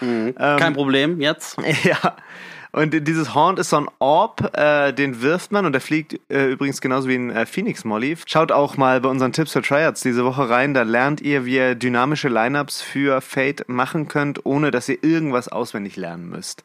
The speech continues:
Speaker 2: Dieser Haunt Orb ist, äh, ihr Reveal. Also man wirft diesen Orb, er klatscht nach einer bestimmten Zeit auf den Boden und dann komm-, steigt so ein Auge empor,
Speaker 1: Ja.
Speaker 2: was, äh, die Gegner revealed und ihnen einen Trail Debuff gibt.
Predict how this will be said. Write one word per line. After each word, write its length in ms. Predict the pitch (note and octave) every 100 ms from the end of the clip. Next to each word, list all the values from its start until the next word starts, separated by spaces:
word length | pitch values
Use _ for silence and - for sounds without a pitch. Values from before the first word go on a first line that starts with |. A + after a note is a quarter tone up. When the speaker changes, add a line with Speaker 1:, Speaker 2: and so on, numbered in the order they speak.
| -
Speaker 2:
Dieser 420 | D3 D3 D3+ D3 - -
Haunt 320 | D#3+ F#3 F3+ -
Orb 320 | D3+ D#3 -
ist, 360 | C#3 - -
äh, 280 | B2+ C3+ C3
ihr 260 | - C#3+ C3
Reveal. 460 | C3 A#2+ B2+ G#2
Also 160 | G2+ A2
man 260 | A#2 A2+ A2
wirft 300 | E3 F3 D3
diesen 200 | B2+ B2+
Orb, 400 | D3 F3 F#3 - - - - -
er 120 | C3+
klatscht 460 | - D3 D#3 - C#3+
nach 180 | C3+
einer 140 | D3 C3+
bestimmten 360 | C3 D#3 C#3+
Zeit 240 | C#3 C3+ C3
auf 200 | A#2 -
den 100 | G#2+
Boden 500 | - E3 F3 F#3 F#3+ - -
und 180 | B2+ B2+
dann 280 | - C3 - _ -
komm-, 260 | D3 C#3+
steigt 340 | B2+ D#3 D#3+ E3
so 80 | C#3+
ein 160 | -
Auge 320 | B2 D#3+ D#3
empor, 600 | C#3 C3 - D3+ D#3+ E3 A#2
Speaker 1:
Ja. 60 | A#2
Speaker 2:
was, 320 | C3+ C#3 -
äh, 500 | C3 C3 B2+ G#2 -
die 220 | A#2 B2+
Gegner 440 | C#3+ D3 D3 C3 G#2+
revealed 520 | B2 A#2+ D3 E3+ E3+
und 140 | C3
ihnen 120 | C#3 G#2+
einen 260 | B2 B2+
Trail 480 | - C3 C#3 D3+ C3
Debuff 680 | G2+ A#2 A2 G#2+ G2 - -
gibt. 220 | G#2+ G2+